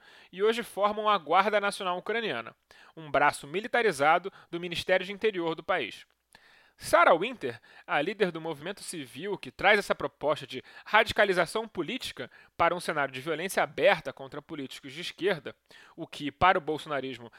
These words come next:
significa qualquer pessoa que não declara seu amor incondicional a ele, esteve na Ucrânia durante todo esse processo de tomada neonazista das ruas e, posteriormente, das instituições daquele país.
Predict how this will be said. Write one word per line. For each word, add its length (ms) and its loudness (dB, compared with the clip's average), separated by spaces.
significa 500 -10
qualquer 320 -6
pessoa 380 -10
que 100 -12
não 140 -10
declara 340 -4
seu 200 -8
amor 360 -10
incondicional 600 -8
a 80 -2
ele, 180 -6
esteve 440 -2
na 100 4
Ucrânia 500 0
durante 280 -6
todo 240 0
esse 160 -2
processo 540 -4
de 80 -18
tomada 480 -4
neonazista 600 -2
das 200 -2
ruas 340 -4
e, 80 -12
posteriormente, 880 0
das 320 6
instituições 640 -6
daquele 300 -4
país. 420 0